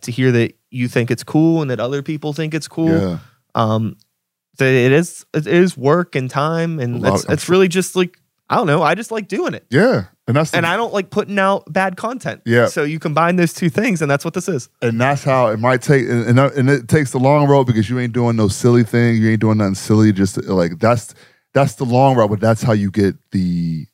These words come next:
Speaker 2: the, the bag you want. Like, that's how you get, like, the
Speaker 1: Sure.
Speaker 2: the thing that really will support you and take you to the next level, doing it the right way.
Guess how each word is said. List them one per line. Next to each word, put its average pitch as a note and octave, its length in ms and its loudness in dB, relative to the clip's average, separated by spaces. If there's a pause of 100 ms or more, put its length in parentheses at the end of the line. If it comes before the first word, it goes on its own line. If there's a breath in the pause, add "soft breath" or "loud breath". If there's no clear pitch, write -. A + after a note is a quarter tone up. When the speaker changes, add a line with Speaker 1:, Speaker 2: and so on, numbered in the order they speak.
(160)
Speaker 2:
the, E2+ 320 -2
the F2 100 -4
bag F#2 460 -2
you F2+ 100 0
want. E2+ 340 -4 (140)
Like, F2 140 -2
that's G2 160 -2
how G2+ 60 0
you F#2 140 0
get, E2+ 180 -2 (160)
like, D#2+ 260 -12
the D2 360 -10 (320)
Speaker 1:
Sure. F3 300 0
Speaker 2:
the A2 100 -2
thing B2 240 0
that G#2 180 0
really A2 220 6
will G2+ 180 0
support G2+ 480 -4
you F#2 100 -2
and F2 80 -2
take F2 300 -6
you F2 80 -2
to E2+ 60 -2
the D#2+ 60 -2
next D#2 180 -6
level, D#2+ 180 -4
doing E2+ 300 -2
it D#2 80 -10
the D#2 80 -6
right D2+ 260 -4
way. B1+ 240 -6